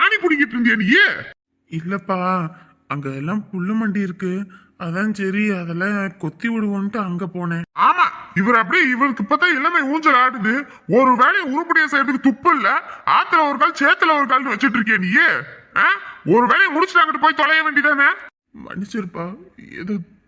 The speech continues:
Speaker 2: தெரியாம பண்ணிட்டேன்.
Speaker 1: மன்னிச்சிருப்பாவா? இவ்வளவு இடத்துல தண்ணி நிறைஞ்சு போய் என் வயலே வீணா போச்சுன்னு கத்திட்டு கிடக்குறேன்.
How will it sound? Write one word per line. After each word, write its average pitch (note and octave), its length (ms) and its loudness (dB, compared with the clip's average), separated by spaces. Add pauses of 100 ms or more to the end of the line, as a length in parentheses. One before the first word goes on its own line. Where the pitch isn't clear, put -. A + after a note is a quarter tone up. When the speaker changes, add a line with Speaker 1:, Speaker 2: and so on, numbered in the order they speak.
(140)
Speaker 2:
தெரியாம G#3+ 460 -2 (400)
பண்ணிட்டேன். F#3+ 580 -8 (380)
Speaker 1:
மன்னிச்சிருப்பாவா? F3 800 0 (420)
இவ்வளவு B3+ 460 2
இடத்துல C4+ 320 0
தண்ணி D4 380 0
நிறைஞ்சு D4 280 2
போய் E4 180 2 (100)
என் A3 180 0
வயலே D#4 480 0
வீணா F4 320 2
போச்சுன்னு C#4 400 0
கத்திட்டு D4 360 2
கிடக்குறேன். C#4 380 2